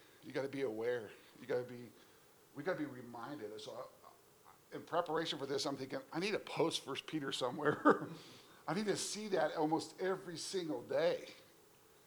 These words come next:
and be reminded. Just a little side note, I recently did this seminar <clears throat> at our church from the seminar that we attended with Tim and,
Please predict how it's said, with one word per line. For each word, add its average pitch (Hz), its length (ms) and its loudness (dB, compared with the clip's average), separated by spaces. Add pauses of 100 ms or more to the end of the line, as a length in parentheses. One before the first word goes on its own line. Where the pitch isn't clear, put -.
(440)
and 113 100 -8
be 123 120 -6
reminded. 120 600 -2 (720)
Just 151 220 6
a 147 40 8
little 131 220 6
side 131 300 6
note, 120 240 2 (600)
I 117 60 2
recently 147 540 6
did 147 280 2
this 156 140 2
seminar 127 680 4 (200)
<clears throat> - 1200 -2
at 131 100 6
our 123 100 6
church 151 540 6 (500)
from 147 520 8
the 139 200 8
seminar 147 360 8
that 135 100 8
we 131 120 6
attended 127 560 6 (100)
with 113 200 -6
Tim 127 340 4
and, 120 160 2